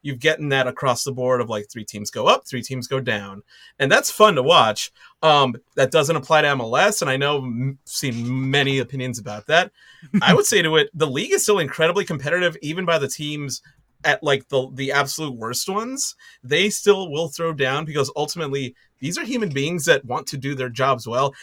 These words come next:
Speaker 1: and people cannot stand losing that much. They want to win games. So they still throw down.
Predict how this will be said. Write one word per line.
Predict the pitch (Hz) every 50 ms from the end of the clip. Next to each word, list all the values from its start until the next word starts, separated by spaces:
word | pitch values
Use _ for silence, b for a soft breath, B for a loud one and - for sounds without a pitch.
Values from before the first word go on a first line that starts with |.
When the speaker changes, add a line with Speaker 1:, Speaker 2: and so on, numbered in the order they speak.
| B B B
Speaker 1:
and | 175 160 151 131 123 - _
people | - 180 220 - 254 247
cannot | - - - 160 151 143 139 -
stand | - - - 135 127 123 120 120
losing | 123 131 123 107 120 110 110
that | 104 104 - -
much. | 113 101 92 104 - - - - _ _ _ -
They | 160 165 143
want | 135 180 220 208
to | - 180 135
win | 117 143 156 143 123
games. | 110 127 131 117 107 101 80 - - 113 - - - - _ _ - b b b b b b b b -
So | - - 165
they | 196
still | - - - 190 196 180
throw | - 165 143 120
down. | 110 120 120 110 101 107 104 107 107